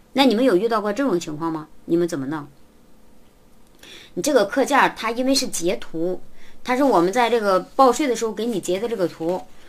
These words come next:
如果说没有给你报税截的这个图，也只能是截那个空白的报表，你更啥也看不到了。所以大家你看一看，能不能把这个，呃，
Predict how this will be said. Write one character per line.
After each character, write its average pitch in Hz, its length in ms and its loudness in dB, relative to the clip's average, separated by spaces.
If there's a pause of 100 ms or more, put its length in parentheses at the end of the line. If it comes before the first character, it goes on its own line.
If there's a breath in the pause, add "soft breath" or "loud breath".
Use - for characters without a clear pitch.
(220 loud breath)
如 262 100 2
果 269 120 6
说 262 140 2
没 254 160 2
有 277 120 2
给 247 120 4
你 247 100 2
报 247 200 4
税 240 160 0
截 196 140 -4
的 220 100 -2
这 226 100 -2
个 202 120 -2
图， 185 200 -4
也 214 160 -2
只 190 160 -2
能 165 140 0
是 202 120 -6
截 180 200 -2
那 214 100 -6
个 185 140 -6 (200)
空 - 200 -2
白 170 140 2
的 196 60 -2
报 226 160 0
表， - 280 -4
你 185 100 0
更 294 240 0
啥 160 220 -4
也 175 100 0
看 165 220 -6
不 156 60 -8
到 170 200 -4
了。 143 140 -8 (500 soft breath)
所 - 160 2
以 247 80 6
大 233 160 2
家 233 80 -4
你 202 120 -4
看 226 200 -4
一 196 60 -2
看， 196 160 0
能 180 120 2
不 233 100 -4
能 196 180 -4
把 165 140 -2
这 185 160 -2
个， 175 240 0 (480 soft breath)
呃， 180 200 0